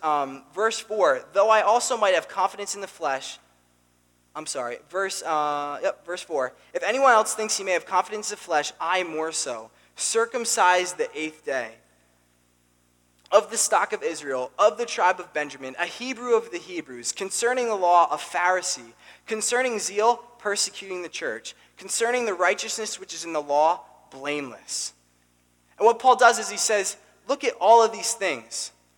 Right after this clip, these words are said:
Look at the rituals that I did. I, I went every single day to the temple.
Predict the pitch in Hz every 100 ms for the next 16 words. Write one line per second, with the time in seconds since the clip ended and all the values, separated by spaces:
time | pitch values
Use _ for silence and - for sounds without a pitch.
0 | _ - 226 262 - 175 185 247 - 196
1 | 147 147 135 117 - 104 104 _ _ _
2 | _ _ _ _ _ _ 202 - 175 175
3 | 190 - 180 202 220 202 233 208 190 196
4 | 190 185 156 147 170 143 117